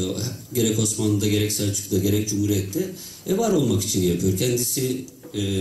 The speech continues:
o iktidarını sağlamlaştırmak için, e, bunları yapacak. Peki bu katliamlara, e, maruz bıraktıran, bunları şey yapan bizim içimizdeki insanlara ne demeli?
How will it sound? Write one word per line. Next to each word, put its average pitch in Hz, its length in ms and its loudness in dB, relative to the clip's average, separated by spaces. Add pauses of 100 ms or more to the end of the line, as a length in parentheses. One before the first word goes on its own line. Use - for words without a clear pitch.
(880)
o 92 180 2
iktidarını 110 580 2
sağlamlaştırmak 107 800 0
için, 120 240 -4 (580)
e, 104 80 4 (340)
bunları 139 300 4
yapacak. 123 320 0 (1080)
Peki 139 360 0
bu - 140 0
katliamlara, 147 580 2
e, 123 320 0 (1400)
maruz 117 480 2
bıraktıran, 95 460 -2 (680)
bunları 117 300 2
şey 120 140 0
yapan 110 200 2
bizim 107 240 0
içimizdeki 117 420 -4
insanlara 123 460 0
ne 90 120 2
demeli? - 380 -2